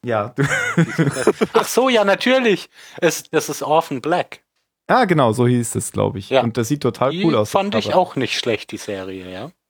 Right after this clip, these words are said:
Speaker 1: Mhm.
Speaker 2: Da geht's um Klone.
Speaker 1: Deswegen auch die zwei Gesichter.
Speaker 2: Ja.
Speaker 1: Ja, machen wir jetzt, machen wir jetzt Schluss mit der langweiligen Folge.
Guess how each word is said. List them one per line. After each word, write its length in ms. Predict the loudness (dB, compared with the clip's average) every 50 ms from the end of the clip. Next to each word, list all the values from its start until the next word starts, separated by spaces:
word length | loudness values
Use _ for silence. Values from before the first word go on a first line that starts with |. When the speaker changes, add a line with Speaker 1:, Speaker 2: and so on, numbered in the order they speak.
| _ _ _ _ _ _
Speaker 1:
Mhm. 340 | -10 -8 -8 -6 -8 -10 -10 -14 _ _ _ _ _ _ _ _ _ _
Speaker 2:
Da 100 | -2 2
geht's 180 | 2 2 0 0
um 80 | -4 -4
Klone. 440 | -2 0 2 2 2 2 -2 -4 -8 _ _ _ _ _ _ _ _ _ _ _ _ _ _ _ _ _ _ _ _ _
Speaker 1:
Deswegen 400 | -8 -8 -4 -2 -2 -2 0 0
auch 260 | 0 2 2 0 0
die 180 | -2 -6 -6 -6
zwei 300 | -2 0 2 2 2 2
Gesichter. 600 | 0 0 0 0 0 -2 -2 -6 -6 -6 -6 -8 -12 _ _ _ _ _ _ _ _ _ _ _ _ _ _ -10
Speaker 2:
Ja. 120 | -10 -10 -10 _ _ _ _ _ _ _ _ _ _ _ _ _ _ _ _ _ _ _ _ _ _ _
Speaker 1:
Ja, 100 | -2 0
machen 220 | 2 2 2 2 2
wir 60 | 2
jetzt, 500 | 0 0 -2 -6 -10 -10 -12 -14 -12 _
machen 220 | 0 0 2 2 4
wir 60 | 2
jetzt 200 | 2 2 0 -6
Schluss 260 | -4 -2 -2 0 0
mit 140 | -2 0 0
der 80 | 2 2
langweiligen 580 | 2 2 2 2 2 2 2 2 0 -2 -4
Folge. 420 | -2 0 2 2 2 2 0 -2